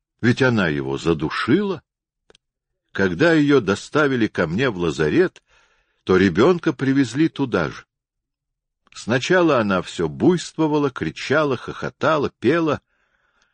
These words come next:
Ну, ей, разумеется, сына не показывали.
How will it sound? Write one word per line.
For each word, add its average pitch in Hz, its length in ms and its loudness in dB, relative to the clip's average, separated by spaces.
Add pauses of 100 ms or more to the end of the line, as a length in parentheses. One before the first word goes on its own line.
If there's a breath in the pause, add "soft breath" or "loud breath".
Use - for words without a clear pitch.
(120)
Ну, 165 140 4
ей, 196 220 8
разумеется, 147 640 4
сына 139 320 -2
не 139 160 -6
показывали. 87 800 -4